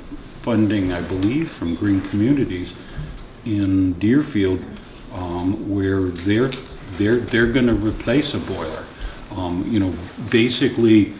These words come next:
the way to do it is to keep one of the old boilers, 'cause these old cast iron sectional boilers tend to last forever. They're just very inefficient. So what we're doing in Deerfield, and I think it's a great project,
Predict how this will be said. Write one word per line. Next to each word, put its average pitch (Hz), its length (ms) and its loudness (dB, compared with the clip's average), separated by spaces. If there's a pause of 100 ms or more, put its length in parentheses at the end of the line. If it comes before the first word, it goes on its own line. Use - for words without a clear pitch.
(340)
the 117 80 0
way 113 300 4
to 110 140 4
do 131 320 8
it 117 140 4
is 101 240 -4
to 101 100 -8
keep 123 420 -4
one 110 160 4
of 101 80 2
the 95 140 0
old 113 240 0
boilers, 98 480 -2
'cause 98 200 -6
these 110 220 -2
old 110 220 0
cast 98 320 -6
iron 95 240 0
sectional 104 420 -2
boilers 92 460 -2
tend 95 260 0
to 95 60 -4
last 95 360 -2
forever. 95 480 -2
They're 101 160 -4
just 95 260 -8
very 92 360 -2
inefficient. 101 640 -4 (500)
So 98 240 -2 (300)
what 110 220 -4
we're 104 160 -2
doing 95 320 2
in 90 140 2
Deerfield, 104 540 6
and 87 120 0
I 90 80 -2
think 101 240 -4
it's - 100 -14
a 90 60 -6
great 82 260 -6
project, 127 560 -2